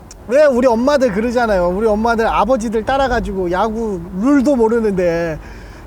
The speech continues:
야구 주구장창 아버님들이 틀어놓고 야구를 보니까 어머님들이 옆에서 힐끗힐끗 보다가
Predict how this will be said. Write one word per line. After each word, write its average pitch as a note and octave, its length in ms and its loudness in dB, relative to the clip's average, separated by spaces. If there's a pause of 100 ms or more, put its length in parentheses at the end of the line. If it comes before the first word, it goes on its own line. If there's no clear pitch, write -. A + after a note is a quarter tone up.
야구 D#4+ 420 4
주구장창 F4 720 2
아버님들이 C#4+ 640 2
틀어놓고 E4 520 0
야구를 A#3+ 420 0
보니까 G#3+ 720 2
어머님들이 B3+ 600 0
옆에서 A#3+ 360 -2
힐끗힐끗 D4 560 -4
보다가 G#3+ 600 0